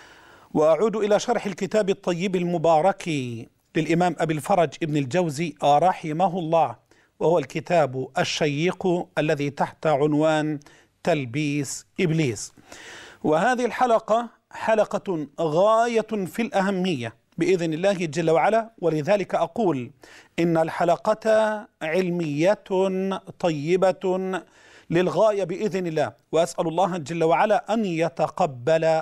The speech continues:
القول فيها. من أجل ذلك أقول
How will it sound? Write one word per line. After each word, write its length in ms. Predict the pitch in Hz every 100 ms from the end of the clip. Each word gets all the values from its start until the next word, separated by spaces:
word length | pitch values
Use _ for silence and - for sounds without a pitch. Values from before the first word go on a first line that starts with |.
| -
القول 500 | 190 151 - 160 135
فيها. 320 | 131 165 107 113 _ - - - - - - -
من 160 | -
أجل 200 | 208 190
ذلك 400 | 214 254 254 240
أقول 840 | 226 185 - 202 - 247 180 139